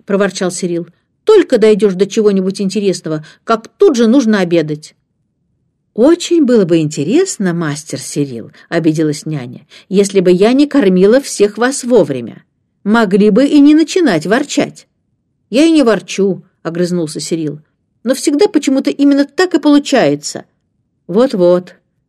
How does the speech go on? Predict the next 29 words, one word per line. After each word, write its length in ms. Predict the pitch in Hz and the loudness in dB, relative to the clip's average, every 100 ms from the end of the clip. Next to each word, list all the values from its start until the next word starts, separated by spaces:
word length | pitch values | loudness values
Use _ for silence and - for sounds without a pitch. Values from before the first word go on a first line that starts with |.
| _ | _
получается», 1040 | 202 190 180 170 160 151 151 151 - 143 - _ _ | 2 2 0 -2 -2 0 -2 -4 -10 -10 -12 _ _
с 100 | - | -8
той 160 | - 175 | 0 0
же 120 | 165 | 0
обидой 500 | 151 180 208 156 147 _ | -2 0 0 0 -2 _
продолжала 560 | 185 175 170 180 165 170 | -2 0 0 2 0 0
няня. 420 | 165 139 131 - _ _ - | -2 -6 -10 -20 _ _ -16
«Стараешься, 920 | - 302 247 247 254 240 220 - 226 | 0 2 4 2 2 0 -2 -4 -6
стараешься 760 | - 294 214 226 226 214 226 | 0 0 2 2 2 2 -2
день 220 | 196 208 202 | 0 0 0
и 60 | |
ночь, 320 | 196 196 196 - _ - | -2 -4 -6 -18 _ -8
и 60 | |
хоть 180 | 190 220 | -2 0
бы 140 | 196 | 0
кто 200 | 214 262 | 0 -2
спасибо 640 | 247 - 233 - - 208 220 | -2 -2 -4 -4 -2 0 0
сказал». 640 | - 202 170 160 143 151 _ _ _ _ _ | 0 -4 -2 -4 -6 -10 _ _ _ _ _
«Что 380 | - - 339 294 | -12 0 2 2
ты, 140 | 240 | 0
нянюшка, 640 | 247 285 214 185 - 165 - - _ | 0 0 0 -4 -8 -16 -16 -20 _
ты 80 | 269 | -4
ведь 160 | 277 - | -2 -2
всё 200 | 311 294 | -2 -2
так 300 | - 294 - | -2 -4 0
хорошо 360 | 285 262 254 | -2 0 -2
устраиваешь», 760 | 226 - 220 196 170 170 160 - _ | -2 -4 -4 -2 -2 -6 -8 -18 _
сказала 460 | - 202 190 185 180 | -10 -6 -2 -2 -2
Антея. 540 | 185 185 165 147 156 | -4 -4 -6 -6 -10